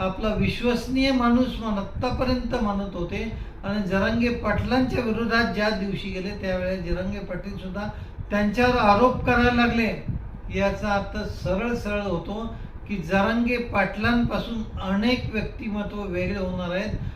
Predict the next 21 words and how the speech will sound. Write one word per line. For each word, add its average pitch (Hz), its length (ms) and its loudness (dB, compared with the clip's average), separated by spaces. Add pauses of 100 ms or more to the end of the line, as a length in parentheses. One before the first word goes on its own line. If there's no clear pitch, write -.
(160)
आणि 202 180 -2 (100)
येणाऱ्या 240 480 6
काळामध्ये 240 920 4 (400)
जी 220 140 0 (100)
तब्बल 214 340 0
सात 233 600 0
महिने 214 280 0
जी 208 140 -2
आंदोलनं 190 540 -2
चालली, 180 320 -6
कोट्यावधी 202 840 -4
रुपयांचा 208 500 -2
जो 202 200 -2 (520)
खर्च 202 300 0
करण्यात 240 600 2
आला, 233 160 2
त्यामागची 214 720 -4
मॅनेजमेंट 226 880 0
नेमकी 202 340 -2
कोणाची 180 480 -6
होती, 190 340 -4